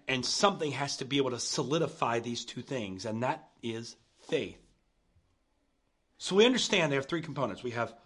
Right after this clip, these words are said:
we have need, the God of need, and in the middle we have what is necessary to bring these together, and that is faith.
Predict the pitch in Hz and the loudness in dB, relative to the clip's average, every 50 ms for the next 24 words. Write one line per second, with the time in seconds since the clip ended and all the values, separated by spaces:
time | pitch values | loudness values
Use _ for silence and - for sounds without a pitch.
0 | - _ _ _ _ _ _ _ - - - - 139 139 143 139 131 120 - - | -20 _ _ _ _ _ _ _ -20 -18 -8 -4 -2 0 4 4 4 4 2 -2
1 | - - _ _ _ _ - 135 147 165 180 202 226 233 240 247 220 - - - | -14 -20 _ _ _ _ 0 2 4 6 6 6 6 6 4 4 2 -2 -10 -18
2 | _ _ _ _ _ _ _ - 127 123 147 160 170 170 165 151 143 143 143 143 | _ _ _ _ _ _ _ -6 -2 4 6 6 8 6 6 4 4 4 2 2
3 | 147 143 143 135 135 139 135 139 143 156 165 165 160 151 143 143 135 123 131 135 | 2 0 0 -2 0 0 -2 -2 0 0 2 4 4 4 4 2 0 0 2 2
4 | 127 127 131 123 120 120 131 127 127 - 139 123 117 117 117 120 127 143 165 156 | 4 4 4 2 0 0 0 0 0 -2 -4 -4 -4 -2 -2 -2 0 0 0 0
5 | - - 139 131 - - - 135 123 117 117 117 117 113 - - 135 120 110 113 | -2 -4 -6 -6 -6 -6 -4 -2 -2 0 0 -2 -4 -6 -8 -8 -8 -8 -6 -4
6 | 139 143 143 143 139 135 135 127 - - 131 120 127 123 123 117 120 117 113 117 | -2 -2 -2 -2 -2 -4 -6 -8 -8 -10 -6 -2 0 0 0 0 -2 -4 -4 -4
7 | 113 110 110 104 - - - 104 90 82 80 - | -4 -4 -4 -6 -6 -8 -8 -8 -8 -8 -10 -14